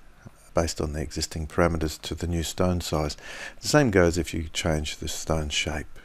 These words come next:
you know, it, it will adjust to suit the new stone geometry. If we come across to the shank, again, uh, we can change some parameters here, so we can offset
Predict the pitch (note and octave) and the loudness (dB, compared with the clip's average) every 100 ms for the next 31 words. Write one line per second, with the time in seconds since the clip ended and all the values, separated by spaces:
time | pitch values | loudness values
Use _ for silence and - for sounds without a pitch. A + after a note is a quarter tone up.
0 | - D#2 D#2 D2+ D#2+ D#2+ D#2 - F2 - | -10 -8 -6 -6 -6 -6 -8 -6 -6 0
1 | E2+ D2 - E2 - - - - F#2 - | 0 0 0 -2 -2 -10 -14 -8 -4 2
2 | F2 - - E2+ F2 E2+ D#2+ - E2 E2 | 0 0 -4 -2 2 0 0 2 4 4
3 | E2 - E2 F2 - - D2+ - - - | 0 -2 0 0 -2 -4 -6 -8 -16 -16
4 | - - - - - - - G2 - F#2 | -16 -18 -20 -20 -20 -18 0 0 0 -2
5 | G2 E2+ - E2+ - D#2+ E2 - F#2 D#2+ | 0 0 0 0 -2 -4 -2 2 2 0
6 | - - - - - - F2+ - F#2+ E2+ | -6 -14 -18 -20 -20 -10 -6 2 2 2
7 | B1+ - F2 D#2 F#2+ - E2 - E2+ D#2 | -2 -6 -6 -4 -4 -4 -2 0 2 0
8 | E2 - - - F2 - F2+ D#2+ - D2+ | -2 -8 -8 -4 -2 2 2 2 -2 -6
9 | - G2 F#2+ D#2+ - C2 E2+ - C#2+ C#2 | -2 2 2 0 -4 -4 -4 -6 -6 -6
10 | - - - | -6 -6 -6